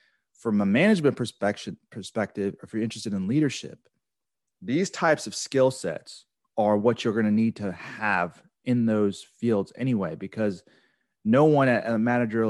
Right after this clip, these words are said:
a leader level is gonna be told exactly what to do. They're gonna have to go find the work that they need to do, find the areas where they need to get fixed,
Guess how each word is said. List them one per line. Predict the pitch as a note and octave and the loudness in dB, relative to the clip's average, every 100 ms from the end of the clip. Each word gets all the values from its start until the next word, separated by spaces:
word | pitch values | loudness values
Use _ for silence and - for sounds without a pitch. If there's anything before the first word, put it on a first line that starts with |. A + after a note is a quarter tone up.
| - | -2
a | G#2 | -2
leader | A#2+ A2+ | 0 2
level | A2 G2 G2 F2+ | 0 0 -2 -4
is | - G2 | -6 -4
gonna | G#2+ G#2 | -2 -2
be | G#2+ | -6
told | - G#2+ G2+ F#2+ - | -6 -2 -2 -2 -8
exactly | F#2 A2 - G#2 | -4 -2 -2 -6
what | F#2 - | -8 -10
to | |
do. | E2+ G2 | -8 -6
They're | E2 F#2+ | -4 -4
gonna | A2 | -4
have | A2 | -4
to | G2 | -6
go | F#2+ | -6
find | - G#2 G2 G2+ G2 | -6 -2 0 0 0
the | |
work | F#2 F#2 - | -2 -4 -6
that | F2 | -8
they | F#2 | -6
need | F2+ | -6
to | F2+ | -4
do, | A2+ A#2 | 0 0
find | A2 - G#2+ A2 | -2 -2 0 2
the | F#2+ | 0
areas | G2 F#2+ F#2 | -2 -4 -4
where | F#2+ | -2
they | |
need | F#2+ F2 | -2 -4
to | |
get | E2 - | -10 -16
fixed, | - C3 A#2+ - | 0 0 0 -8